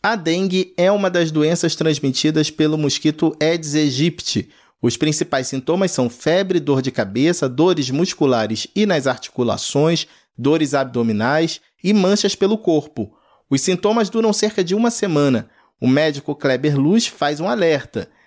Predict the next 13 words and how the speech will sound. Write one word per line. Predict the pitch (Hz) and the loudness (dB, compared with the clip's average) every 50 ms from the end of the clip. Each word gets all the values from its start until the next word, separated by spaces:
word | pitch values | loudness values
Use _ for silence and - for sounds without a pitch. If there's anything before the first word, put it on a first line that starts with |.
| _ _ - | _ _ -6
Quem | - 147 143 135 120 | -2 -2 0 0 -2
pega | - - - 151 175 208 233 226 | -4 -2 -2 -2 0 0 -2 0
dengue | 196 170 143 127 123 120 | 0 0 0 0 -2 -2
pela | - - 131 123 123 | -2 -2 0 0 0
segunda | 117 - - 123 107 110 131 165 185 185 151 | -2 -2 -4 -4 -2 0 0 2 2 2 2
vez | 117 117 131 151 190 - - - _ _ - | 2 2 0 0 0 -2 -6 -12 _ _ -2
pode | - 135 147 175 196 | 0 0 2 2 0
apresentar | 190 180 - 165 165 147 143 135 127 139 135 143 | -2 -2 -2 -2 0 0 0 0 0 0 -2 -2
a | 143 | -2
forma | - 147 147 151 160 165 | -2 -2 -2 -2 -2 -4
grave | 151 123 123 131 135 143 156 156 165 156 | -4 -2 -2 0 0 0 0 -2 -2 0
da | 165 160 | 0 0
doença. | 160 175 175 156 123 104 101 - - - - - | 2 2 2 2 2 0 -2 -4 -4 -6 -8 -10